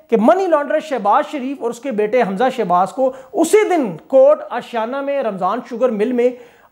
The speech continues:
अरबों रुपए की करप्शन के केसेस में उन्हें इजाजत देती है कि वो ना पेश हो, के बड़े मसरूफ है।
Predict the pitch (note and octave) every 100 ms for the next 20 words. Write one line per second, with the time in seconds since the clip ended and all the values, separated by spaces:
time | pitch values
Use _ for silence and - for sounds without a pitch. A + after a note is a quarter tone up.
0 | _ D#4 D#4+ G4 G4+ F#4 D4+ D#4+ D#4+ D#4
1 | D4 C#4 C#4+ D#4 D4 D4 - B3+ B3+ D#4+
2 | B3 F#3 D3+ A#3+ C4+ A3 G3 A#3+ A#3+ A#3+
3 | B3+ A#3+ G#3 G3+ G3+ F3+ F3 A#3+ C#4 D4+
4 | E4+ E4+ E4+ D4 F4 A3+ - -